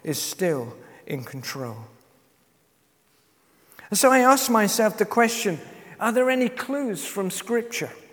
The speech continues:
It's Bible Sunday after all, as we've been reminded. Are there any clues from Scripture that might help us? Well, the first thing is this,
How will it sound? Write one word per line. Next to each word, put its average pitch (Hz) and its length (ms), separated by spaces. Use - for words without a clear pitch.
It's - 120
Bible 143 420
Sunday 147 460
after 160 340
all, 190 240
as 127 140
we've 135 120
been 131 200
reminded. 139 540
Are 214 140
there 233 160
any 262 200
clues 131 540
from 165 180
Scripture 175 640
that 175 140
might 160 300
help 202 340
us? - 320
Well, 247 120
the 254 60
first 339 360
thing 185 180
is 147 240
this, - 460